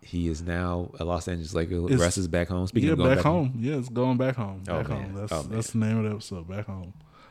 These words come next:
Speaker 2: Um, yeah, he's back home.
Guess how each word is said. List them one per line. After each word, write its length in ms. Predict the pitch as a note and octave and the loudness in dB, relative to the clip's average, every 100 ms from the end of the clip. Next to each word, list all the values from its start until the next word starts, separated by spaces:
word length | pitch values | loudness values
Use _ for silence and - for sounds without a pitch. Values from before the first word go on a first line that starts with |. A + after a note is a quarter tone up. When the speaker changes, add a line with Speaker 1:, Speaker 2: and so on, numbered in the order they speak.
| - - | -20 -4
Speaker 2:
Um, 680 | A2+ A2+ A2+ A2+ G#2+ G#2 G#2+ _ _ _ _ _ _ _ _ _ _ _ _ _ _ _ - | 2 4 4 2 0 -4 -6 _ _ _ _ _ _ _ _ _ _ _ _ _ _ _ -4
yeah, 180 | C3 C#3+ | 0 2
he's 140 | A#2+ | 2
back 220 | A2+ A2+ | 2 2
home. 420 | G#2+ G#2+ G#2 G#2 | 2 2 2 0